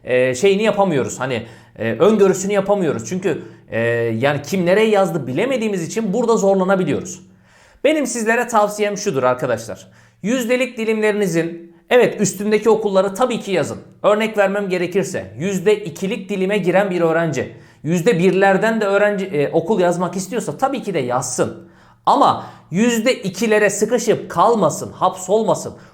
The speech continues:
Okul puanlarının yükselebileceğini de düşünerek yüzde üçlerden, yüzde dörtlerden de okul yazıp kendisini garanti altına almalı.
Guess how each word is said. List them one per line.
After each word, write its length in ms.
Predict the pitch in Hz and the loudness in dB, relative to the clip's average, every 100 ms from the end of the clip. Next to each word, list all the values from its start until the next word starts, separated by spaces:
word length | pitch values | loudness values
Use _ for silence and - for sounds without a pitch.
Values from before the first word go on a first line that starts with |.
| - | -2
Okul 360 | 196 196 320 - | 0 0 -2 2
puanlarının 580 | 226 214 185 165 135 | 2 2 -2 -4 -8
yükselebileceğini 1080 | 135 226 214 233 220 214 220 190 208 226 262 | -8 -8 -6 -4 -2 0 0 2 2 2 0
de 140 | 247 196 | 0 0
düşünerek 560 | - 208 196 165 - - - _ | -4 -2 0 -2 -6 -18 -20 _
yüzde 300 | 190 208 190 | -2 0 0
üçlerden, 760 | 202 196 - 214 196 180 175 170 | 0 -2 4 6 6 4 0 -4
yüzde 300 | 180 175 202 | -4 0 4
dörtlerden 720 | 196 202 202 208 202 233 233 | 4 2 2 2 2 -2 -2
de 40 | 180 | -2
okul 380 | 175 - 240 | -4 -4 -4
yazıp 400 | 180 175 196 214 | -2 0 -2 -4
kendisini 560 | 202 220 262 226 208 143 | -6 -4 -4 -8 -6 -2
garanti 440 | 156 190 202 240 | 0 0 -2 0
altına 420 | 202 180 175 185 160 | 0 0 -4 -6 0
almalı. 640 | 147 143 131 120 - | 2 2 0 -2 -6